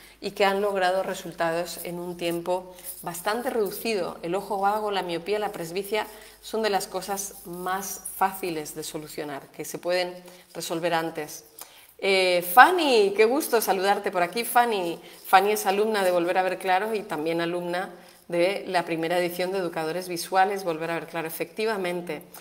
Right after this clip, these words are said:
Y dice, "Me siento muy feliz por la experiencia de visión natural gracias a Volver a Ver Claro y a Ainhoa. Mi esposo ha dejado los lentes después de treinta y cinco años y él parecía miopía, astigmatismo, queratocono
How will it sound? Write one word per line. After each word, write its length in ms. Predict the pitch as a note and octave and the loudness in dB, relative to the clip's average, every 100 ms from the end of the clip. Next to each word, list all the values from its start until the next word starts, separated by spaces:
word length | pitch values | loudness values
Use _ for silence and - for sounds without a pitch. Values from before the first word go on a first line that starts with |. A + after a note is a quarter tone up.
| - - - | -20 -20 -10
Y 100 | G3+ | -6
dice, 460 | G3 A3 - A#3+ A#3+ | -2 -2 2 2 4
"Me 120 | A3 | 2
siento 320 | G#3 G#3+ A3+ | 2 0 0
muy 140 | B3 A#3 | -2 0
feliz 280 | G3+ G#3+ | -2 -2
por 140 | - A3 | -4 -2
la 80 | F#3 | -2
experiencia 460 | - F#3 F#3 A3+ | 0 -2 -2 -2
de 60 | G#3 | -2
visión 240 | G3+ F3+ | -2 -4
natural 400 | F#3 F3+ E3+ F3 | -6 -4 0 0
gracias 480 | F3 E3 D3+ G#3+ - | 0 -2 0 -4 -4
a 40 | F3 | -6
Volver 220 | D#3+ F3 | -4 -2
a 40 | |
Ver 140 | F3 E3+ | -4 -4
Claro 220 | E3+ D#3 | -6 -4
y 120 | D3+ | -4
a 40 | |
Ainhoa. 480 | D3+ E3 G3 A#3+ E4+ - - - - | -4 -4 -2 -4 -6 -18 -20 -16 -4
Mi 240 | G3 G3 | 2 2
esposo 840 | G3 - - C#4 D4+ - F4 - - | 2 -2 2 2 0 -4 -6 -4 0
ha 160 | G3+ | 2
dejado 460 | G3 G3 - D#3 D3+ | 0 -4 -4 -4 -4
los 200 | D3+ D3+ | -8 -8
lentes 360 | G3 G#3+ A3+ | -8 -6 -8
después 320 | G3 E3+ G#3 G3+ | -8 -8 -8 -8
de 80 | |
treinta 300 | F#3 E3+ D#3 | -6 -6 -8
y 20 | E3 | -8
cinco 340 | - G3 - | -8 -8 -6
años 340 | D3+ C#3+ D3 | -8 -8 -10
y 80 | E3 | -4
él 120 | F#3+ | -2
parecía 600 | G3+ F#3+ E3 - F3 D3+ - - - - - _ | 2 2 0 -4 -6 -6 -8 -18 -20 -20 -20 _
miopía, 500 | G3 G3 G3 G3 C#4+ D#4 | -2 2 2 2 -2 -2
astigmatismo, 800 | D4+ G#3 F#3 F3+ A#3+ B3 B3+ | -2 -2 -2 -2 -4 -2 -4
queratocono 720 | B3+ F3+ E3+ E3+ F#3+ G#3 A3+ | -2 -4 -4 -4 -4 -4 -4